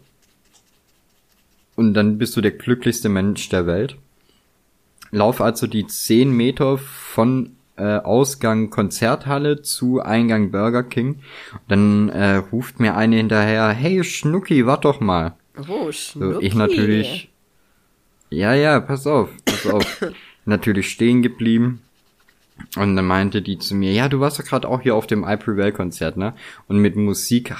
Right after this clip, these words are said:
Speaker 1: hast du mich sofort.“ Also, ich hab der, glaub ich, einen zehn Minuten Vortrag drüber gehalten, wie geil ich das Konzert fand und wie schön das alles war.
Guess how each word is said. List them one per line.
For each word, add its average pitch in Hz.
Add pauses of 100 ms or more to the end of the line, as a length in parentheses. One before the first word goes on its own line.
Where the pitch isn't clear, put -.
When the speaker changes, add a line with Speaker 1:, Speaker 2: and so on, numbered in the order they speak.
Speaker 1:
hast -
du 101
mich 92
sofort.“ 82 (240)
Also, 90 (1000)
ich 107
hab 117
der, 101 (200)
glaub 104
ich, 107
einen 98
zehn 113
Minuten 120
Vortrag 113 (120)
drüber 107
gehalten, 104
wie 95
geil 107
ich 131
das 113
Konzert 110
fand 104
und 92
wie 92
schön 117
das -
alles 85
war. 95